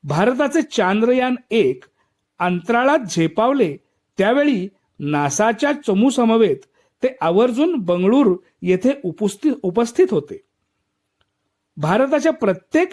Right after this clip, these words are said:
अंतराळ मोहिमेला त्यांचा नेहमीच सकारात्मक पाठिंबा असतो. आंतरराष्ट्रीय पातळीवर प्राप्त केलेल्या यशात भारतात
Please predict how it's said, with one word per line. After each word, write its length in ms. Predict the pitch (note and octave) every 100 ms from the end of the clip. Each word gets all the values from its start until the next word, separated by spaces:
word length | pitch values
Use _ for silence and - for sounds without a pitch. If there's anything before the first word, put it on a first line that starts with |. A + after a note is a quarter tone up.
| -
अंतराळ 420 | G#3+ G3+ A#3 B3
मोहिमेला 600 | A3+ F#3+ A3 A#3+ A3+ D3 - _ _ -
त्यांचा 320 | F3+ F3+ B3+
नेहमीच 760 | C4 F#3 E3+ G3+ D#4 - - -
सकारात्मक 600 | D3 G3 A3+ B3 C#4 E4
पाठिंबा 560 | - F3 E3 F#3 G3
असतो. 420 | F#3 A#2 - F#2+ _ _ _ _ _ _ _ _ _ _ _
आंतरराष्ट्रीय 680 | F#3 A3 D4 D4+ C4+ - D4+
पातळीवर 580 | D4+ F#3 F3+ A#3 C4+ C#4+
प्राप्त 440 | C#4+ F3 E3+ - A#3+
केलेल्या 320 | A#3+ A#3 G#3+
यशात 440 | G#3+ D#3 G#3 E3 B2+ _ _ _ _ _ -
भारतात 640 | C#3 C#3+ F3+ A3 A3